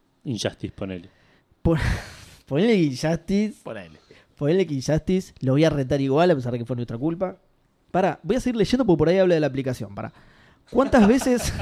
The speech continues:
Speaker 2: <laughs> Quiero aprender música, ni bien la escuches. "¿Cuántas veces han ido en el bondi y el de atrás?". Sí, boludo, y el de atrás pone música en el celular de cumbia trap, ¿viste? <laughs> Y te lo tenés que fumar todo el viaje.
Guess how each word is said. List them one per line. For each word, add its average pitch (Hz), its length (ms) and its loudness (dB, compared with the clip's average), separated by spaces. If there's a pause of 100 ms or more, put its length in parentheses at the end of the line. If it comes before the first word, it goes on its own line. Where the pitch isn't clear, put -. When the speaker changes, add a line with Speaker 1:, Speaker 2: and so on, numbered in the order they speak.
(100)
Speaker 2:
<laughs> 226 320 0
Quiero 233 140 6
aprender 190 260 4
música, 156 540 2
ni 147 140 -2
bien 170 120 2
la 170 60 4
escuches. 139 400 2 (560)
"¿Cuántas 262 260 4
veces 226 280 2
han 226 100 4
ido 240 160 4
en 180 60 6
el 165 80 6
bondi 240 340 2
y 175 60 6
el 160 80 6
de 175 80 2
atrás?". 285 200 2
Sí, 415 120 2 (100)
boludo, 285 360 4
y 180 100 2
el 196 80 4
de 226 60 0
atrás 262 280 0
pone 294 220 2
música 269 300 2
en 220 40 4
el 202 80 2
celular 233 320 2
de 226 140 4
cumbia 220 320 2
trap, 165 240 -4 (120)
¿viste? 196 360 -4 (160)
<laughs> - 500 -4 (320)
Y 185 100 4
te 202 100 6
lo 196 100 6
tenés 247 180 4
que 226 100 4
fumar 220 280 0
todo 226 220 4
el 196 80 2
viaje. 147 420 -2